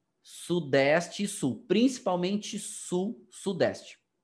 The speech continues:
Por quê? Porque tá voltado pra linha do Equador, estamos no hemisfério norte, recebe mais calor, recebe um pouco mais de insolação.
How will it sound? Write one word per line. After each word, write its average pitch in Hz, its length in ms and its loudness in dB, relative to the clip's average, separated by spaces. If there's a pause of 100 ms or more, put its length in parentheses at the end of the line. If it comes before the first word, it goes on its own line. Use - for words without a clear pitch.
(260)
Por 135 120 -4
quê? 190 220 2
Porque 196 180 -6
tá 175 140 2
voltado 160 560 4
pra 151 140 0
linha 151 180 -2
do 147 60 -2
Equador, 147 400 2
estamos 123 200 0
no 113 60 -4
hemisfério 131 380 0
norte, 180 340 6 (200)
recebe 135 360 -2
mais 139 260 0
calor, 151 400 2 (220)
recebe 143 260 -6
um 147 60 -4
pouco 143 240 -6
mais 123 280 0
de 127 60 -6
insolação. 127 600 -6